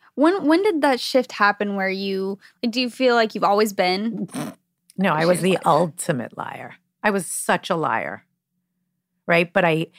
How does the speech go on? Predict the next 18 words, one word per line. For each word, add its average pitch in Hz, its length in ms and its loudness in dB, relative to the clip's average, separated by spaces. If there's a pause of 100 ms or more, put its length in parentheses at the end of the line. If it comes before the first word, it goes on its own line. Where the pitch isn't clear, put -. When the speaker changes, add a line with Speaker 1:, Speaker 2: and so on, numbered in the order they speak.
(240)
Speaker 2:
I 202 100 2
had 190 160 4
everything 233 320 2
I 190 60 2
wanted 180 280 2
him. 254 120 2
Like, 185 220 2
I 180 120 4
was 180 280 2 (200)
epic. 156 560 -2
I, 147 380 2
no 165 240 2
one 233 160 6
knew 196 140 4
I 165 120 4
lied 143 240 2
about 117 180 0
anything. - 440 -10